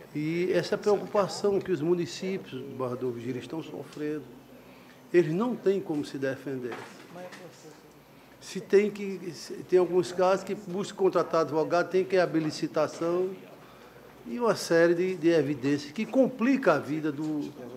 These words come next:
do munícipe. Esta é a grande verdade. Para minha bênção,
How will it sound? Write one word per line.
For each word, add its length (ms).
do 80
munícipe. 800
Esta 320
é 40
a 40
grande 300
verdade. 420
Para 140
minha 240
bênção, 640